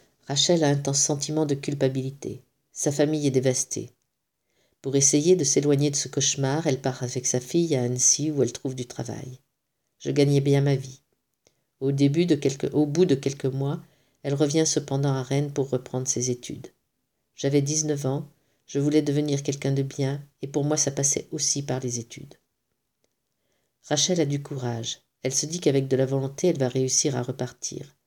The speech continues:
Elle commence un B T S en attendance, mais elle est fragilisée. Une famille brisée, les assises, des difficultés relationnelles au travail, elle tombe dans une grave dépression.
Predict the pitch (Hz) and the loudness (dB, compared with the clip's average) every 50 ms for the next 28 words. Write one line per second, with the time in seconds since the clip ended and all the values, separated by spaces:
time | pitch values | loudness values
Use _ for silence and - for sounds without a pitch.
0 | _ _ _ _ _ _ _ _ _ _ - 139 139 139 147 139 147 151 143 - | _ _ _ _ _ _ _ _ _ _ -8 -8 -4 -4 -2 -2 0 0 0 0
1 | 143 139 139 139 139 - 139 143 139 139 - 135 135 135 135 139 - 135 135 135 | 2 2 0 0 0 2 2 2 2 2 0 0 -2 -4 -4 -4 -4 -4 -4 -2
2 | 135 139 147 170 175 - - - - - - _ _ _ _ _ - 139 143 156 | -2 -4 -4 -4 -4 -2 -2 -2 -2 -4 -8 _ _ _ _ _ -6 -2 2 2
3 | 156 143 147 143 - 139 139 - 139 139 139 131 - 127 113 - - - _ _ | 4 2 2 0 -2 -2 -2 -2 -4 -4 -4 -4 -2 -4 -4 -6 -6 -12 _ _
4 | _ _ _ _ _ _ - 135 131 - 143 139 143 139 139 131 131 123 - 139 | _ _ _ _ _ _ -12 -12 -6 -2 0 2 2 2 2 2 0 -2 0 0
5 | 139 131 131 127 127 143 175 - - _ _ _ _ _ - 127 135 131 143 139 | 0 0 0 0 0 0 -2 -4 -10 _ _ _ _ _ -4 -2 0 2 2 2
6 | 139 - - - 123 123 139 160 180 196 - _ _ _ _ _ _ _ - 139 | 2 2 0 0 0 -2 -4 -4 -6 -10 -12 _ _ _ _ _ _ _ -6 -4
7 | 131 139 156 151 - 160 - - 139 - - 151 139 143 139 143 139 - - 135 | -2 -2 -2 -2 -4 -6 -6 -8 -6 -2 0 2 2 4 2 2 2 2 0 0
8 | 139 139 139 135 139 - - 123 131 127 127 139 156 170 170 175 - - _ _ | 0 0 0 0 -2 -6 -6 -6 -4 -2 -2 -2 -2 -4 -4 -8 -12 -20 _ _
9 | _ _ - 123 131 139 - 160 156 156 143 151 143 139 139 139 139 135 139 139 | _ _ -6 -6 -6 -2 0 2 2 2 2 0 0 0 0 0 0 0 0 -2
10 | 135 127 131 131 123 - - 123 - - - - 120 | -2 -2 -2 -4 -2 -2 -4 -4 -2 -2 -4 -6 -10